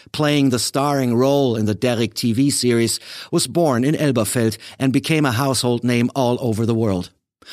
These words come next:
Only the Neanderthal man is probably more famous. In eighteen hundred and fifty-six,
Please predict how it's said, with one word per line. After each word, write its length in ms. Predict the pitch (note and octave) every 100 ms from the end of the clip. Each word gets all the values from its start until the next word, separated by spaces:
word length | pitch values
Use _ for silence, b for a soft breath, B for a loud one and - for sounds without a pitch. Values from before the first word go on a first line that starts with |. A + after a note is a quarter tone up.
| B -
Only 280 | E3 E3+ F3+
the 160 | F3
Neanderthal 640 | F3+ F3+ E3+ C3+ G#2+ A2+ G#2
man 340 | A2 A2 A2 G#2 B B
is 140 | - A2+
probably 420 | - A#2+ A#2 C#3+
more 220 | D3 C3
famous. 500 | F#2 A2+ G2+ G2 - - _ _ _ _ -
In 240 | C#3 B2 -
eighteen 340 | D#3 D3 D3
hundred 300 | C3 C#3 B2+
and 80 | B2+
fifty-six, 680 | A2+ B2+ - B2 - E3 -